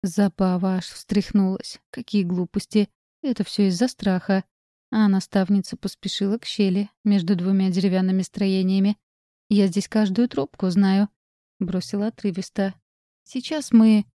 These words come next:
Но вдруг за их спинами что-то хрустнуло. Может, ветка сломалась, а может и нет. Ирья беспокойно оглянулась и, схватив Забаву за руку, поволокла совсем не туда, куда вела сначала. Новый порыв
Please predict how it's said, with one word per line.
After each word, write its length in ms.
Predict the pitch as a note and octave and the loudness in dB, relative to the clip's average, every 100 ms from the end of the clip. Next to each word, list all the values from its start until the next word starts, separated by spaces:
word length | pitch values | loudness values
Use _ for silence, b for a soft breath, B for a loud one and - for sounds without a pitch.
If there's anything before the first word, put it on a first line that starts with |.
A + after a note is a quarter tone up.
| _ _ _ _ _ _ - | _ _ _ _ _ _ 2
Но 400 | G#3+ G#3+ G#3+ C4 | 6 6 6 2
вдруг 580 | C#4 G#3 G#3 G#3 - - | 2 0 0 -2 -8 -8
за 200 | A3 F#3 | -4 0
их 200 | G#3 F3+ | 0 -2
спинами 480 | - - F#3+ F#3+ A#3 | -10 -4 0 2 2
что-то 340 | C#4+ A3 F#3+ A#3+ | 2 0 0 0
хрустнуло. 720 | C4+ A3 F3 - G3 G3 G3 _ _ _ - | 2 0 0 -2 0 0 -4 _ _ _ -2
Может, 320 | F#3+ F3+ - | 0 -2 -2
ветка 320 | F#3 - - | -6 -6 -10
сломалась, 600 | - G#3 G3 G3 G3 - | -2 0 2 0 -2 -2
а 80 | G#3 | 0
может 340 | F#3+ F#3+ - | 0 -2 -2
и 60 | D4+ | 0
нет. 360 | G#3+ F#3 - _ _ _ - | 2 0 -8 _ _ _ -2
Ирья 280 | G3+ F#3 F3+ | 0 0 -2
беспокойно 680 | F#3 - G3 G3+ G3+ G3 | -4 -10 -6 0 0 2
оглянулась 680 | F#3+ F#3+ G#3 F#3+ F#3+ G#3 - | 0 2 2 0 -2 -8 -6
и, 100 | G#3 | -6
схватив 460 | - G3 F#3+ G3 E3+ | -4 -2 -2 -4 -2
Забаву 380 | F#3+ F#3 F#3+ F#3+ | 0 2 0 0
за 240 | F#3 A3 | 0 0
руку, 340 | A3+ - G3+ - _ _ - | 0 -2 -4 -4 _ _ -2
поволокла 560 | A3 G3+ F#3+ - F#3 | 0 0 -2 -4 -4
совсем 460 | - - - G3+ F#3+ | -6 -14 -4 0 0
не 100 | G3 | 0
туда, 260 | B3+ A3+ | 0 0
куда 220 | - F#3+ G3 | -2 -2 -2
вела 240 | A3+ G3+ | 0 -2
сначала. 580 | - F#3+ - F#3+ F#3+ G#3 _ _ _ _ | -2 -4 -2 0 0 -2 _ _ _ _
Новый 320 | D#4+ D#4 G#3+ G3+ | -4 0 0 0
порыв 340 | G3+ G3 | -2 -2